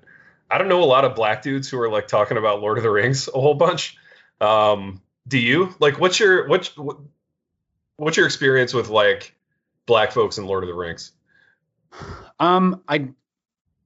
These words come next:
Speaker 2: I don't think I've ever had a conversation with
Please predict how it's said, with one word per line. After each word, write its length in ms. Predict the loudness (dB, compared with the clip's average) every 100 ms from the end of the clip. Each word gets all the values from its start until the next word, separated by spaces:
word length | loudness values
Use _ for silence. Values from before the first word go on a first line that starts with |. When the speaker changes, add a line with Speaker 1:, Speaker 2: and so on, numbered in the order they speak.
| -8
Speaker 2:
I 300 | -2 -2 -2 -10 -20 -2
don't 340 | 0 2 -2 -10 _
think 220 | 0 2
I've 180 | 0 -2
ever 320 | -4 0 0 2
had 160 | 0
a 40 | -2
conversation 1080 | -2 0 0 -2 -2 -2 -2 -4 -4 -2
with 420 | 0 0 -2 -12